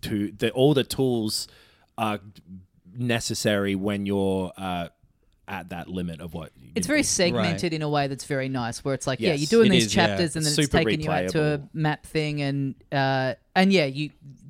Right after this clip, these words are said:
Speaker 2: so easy to just go, like, I've just been doing it, like, I'm gonna sit down, do a chapter, and then I'm
Speaker 3: Yeah,
Speaker 2: out.
Speaker 3: yeah.
Speaker 2: And, like, um, yeah, and, like, after each one you can, yeah, upgr-, change your weapons, swap your slots out, you
Speaker 3: Yep.
Speaker 2: can, um,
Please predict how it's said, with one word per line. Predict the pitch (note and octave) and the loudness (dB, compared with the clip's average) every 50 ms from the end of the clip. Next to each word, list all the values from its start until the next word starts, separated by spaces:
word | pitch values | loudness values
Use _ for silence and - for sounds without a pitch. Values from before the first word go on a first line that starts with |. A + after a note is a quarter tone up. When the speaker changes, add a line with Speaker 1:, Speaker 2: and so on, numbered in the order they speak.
| D3 - | -18 -14
Speaker 2:
so | - - E3 D3+ C#3+ C#3 C3+ C3+ - - _ - - _ _ _ _ _ _ - | -2 2 4 4 4 4 2 0 -6 -16 _ -20 -20 _ _ _ _ _ _ 2
easy | G3 F#3+ F#3 F3 D#3+ E3 | 4 4 4 4 4 2
to | D3+ D#3 | 0 0
just | C#3+ D3+ - - | 0 0 -2 0
go, | - D3 C#3+ C#3 C#3 C#3 C3+ - | 0 2 4 4 4 2 2 2
like, | - E3+ - - | 2 2 4 4
I've | E3+ D#3 | 2 2
just | C3+ - - | 0 -4 -6
been | - D3+ C#3+ | -6 -4 -2
doing | D3 C#3+ C#3+ C#3+ | -2 -2 -2 -2
it, | B2+ | -4
like, | C3+ C3 - | -4 -4 -2
I'm | - E3 | 0 0
gonna | D#3 D3 | 2 2
sit | - C4 - | 0 -2 -2
down, | - G3 F#3 F3+ | -2 0 0 0
do | F3 E3+ | 0 0
a | D#3 | 0
chapter, | - - D3 C3+ - - C#3+ C3+ B2 A#2 - _ _ | 0 0 -2 -4 -2 -2 -2 -2 -2 -4 -10 _ _
and | C#3+ C#3 | 0 2
then | B2+ B2 | 4 4
I'm | B2 A#2+ A2+ A2 | 4 4 4 2
Speaker 3:
Yeah, | |
Speaker 2:
out. | A2 | 2
Speaker 3:
yeah. | G2+ G2 - - C#3+ D3 | 0 -2 -2 -2 -2 -2
Speaker 2:
And, | D3 D3 | 0 0
like, | C#3+ C#3 C3+ C3 - - - - - - _ _ _ _ _ _ - | 0 0 -2 -2 -6 -10 -18 -20 -20 -20 _ _ _ _ _ _ 0
um, | D#3 D3 C#3 C3+ C3+ B2+ - _ | 2 2 2 2 0 -2 -2 _
yeah, | - B3+ E3+ C3+ - | 4 4 4 4 2
and, | D3+ E3 E3 | -2 -2 0
like, | D3 C#3 C3+ - | 0 -2 0 0
after | C#3 C3 B2 - B2+ | -2 -2 -4 -4 -8
each | A#2+ C3+ - - | -10 -10 -10 -8
one | B2+ B2+ B2+ B2 | -6 -6 -6 -6
you | B2+ B2 A#2+ | -6 -8 -10
can, | - - B2 A#2 A2+ A2+ G#2+ - _ _ _ _ _ _ | -10 -10 -10 -8 -8 -10 -12 -14 _ _ _ _ _ _
yeah, | - A#2+ A2+ - - - | -8 -8 -8 -8 -8 -6
upgr-, | D3 D3 - - - D#3+ - - | -6 -6 -6 -8 -12 -14 -14 -12
change | - - E3 D#3 D3+ C#3+ | -8 -4 -4 -2 -2 -4
your | C#3+ C#3 | -4 -2
weapons, | C#3+ C#3 C3+ - D3 D3 C#3 C#3 | -2 -4 -2 -4 -4 -6 -6 -6
swap | - - D#3 C#3+ - | -6 -6 -6 -6 -6
your | C#3+ C3 | -8 -10
slots | - - - D3 C#3 C3+ - - - | -12 -10 -6 -4 -4 -4 -4 -4 -4
out, | D3 C3+ C3+ C3+ C3+ C3+ B2+ | -2 0 0 0 -2 -2 -2
you | A2+ | -2
Speaker 3:
Yep. | A2 G2 | -2 -2
Speaker 2:
can, | - - C3+ C3 B2+ | -2 -4 -4 -4 -4
um, | B2+ B2+ B2 A#2+ A#2+ A#2+ A#2 | -4 -4 -4 -4 -6 -6 -8